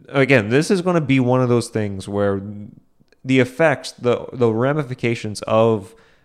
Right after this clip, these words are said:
said deal will affect the sport for years to come.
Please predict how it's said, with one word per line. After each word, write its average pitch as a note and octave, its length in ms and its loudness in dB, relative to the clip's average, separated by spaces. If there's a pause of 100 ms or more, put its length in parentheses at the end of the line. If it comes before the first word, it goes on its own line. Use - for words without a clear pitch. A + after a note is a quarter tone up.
(180)
said G#2+ 380 0
deal G2+ 340 -4
will G#2 240 -2
affect F#2+ 760 -8 (1000)
the A#2 100 -6
sport A2 560 -2
for A2 200 -4
years G2+ 320 -4
to G#2 100 -12
come. - 380 -18